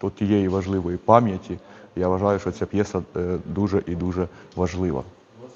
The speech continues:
А, дивіться, перше, я коли перше прочитав сценарій, е, ну, по-перше, е, я, е, просто,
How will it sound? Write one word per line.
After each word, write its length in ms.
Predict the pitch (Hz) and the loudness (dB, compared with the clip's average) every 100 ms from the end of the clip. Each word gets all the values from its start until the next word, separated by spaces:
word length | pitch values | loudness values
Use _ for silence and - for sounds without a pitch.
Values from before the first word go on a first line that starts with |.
| - - - 110 - - - - | -20 -18 -12 -12 -12 -16 -18 -6
А, 260 | - 101 101 | 2 4 6
дивіться, 200 | 107 104 | 4 2
перше, 300 | 117 143 233 | 2 4 4
я 120 | 123 135 | 4 4
коли 160 | 135 | 2
перше 240 | 131 147 131 | 0 -2 -2
прочитав 320 | 120 151 139 | 0 0 0
сценарій, 420 | 135 165 214 185 | 0 0 2 0
е, 60 | - | 2
ну, 400 | 110 110 110 117 92 | 2 2 2 0 0
по-перше, 440 | - 143 - 151 - - _ _ _ _ - | 0 0 0 -4 -4 -20 _ _ _ _ 0
е, 260 | 104 101 101 | 4 6 6
я, 300 | 113 123 120 | 6 6 4
е, 40 | - - 104 104 - | 0 -2 0 0 0
просто, 340 | 117 - 110 | -2 2 0